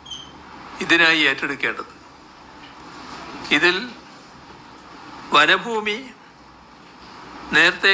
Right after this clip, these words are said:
കൈമാറിയിട്ടുണ്ട്. കൂടാതെ തൊണ്ണൂറ് ശതമാനം സ്വകാര്യ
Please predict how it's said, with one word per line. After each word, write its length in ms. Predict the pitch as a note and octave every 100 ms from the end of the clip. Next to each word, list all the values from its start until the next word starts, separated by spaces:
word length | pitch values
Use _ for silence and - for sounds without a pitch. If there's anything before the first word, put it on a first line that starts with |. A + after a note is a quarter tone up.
| F3
കൈമാറിയിട്ടുണ്ട്. 760 | E3 D#3+ D#3+ D3+ C#3 A#2 G2+ - - - - - - - - - - C4 - - - - - - - - - -
കൂടാതെ 460 | E3+ F#3 F#3 F#3 F3+ F3+ - - - - - - - - - - - - - - - - -
തൊണ്ണൂറ് 440 | - G3 A3 A#3+ F#3+
ശതമാനം 480 | F#3 F#3 F3 B2+ - - - - - - - - - - - - - - - - -
സ്വകാര്യ 420 | E3 F3+ G3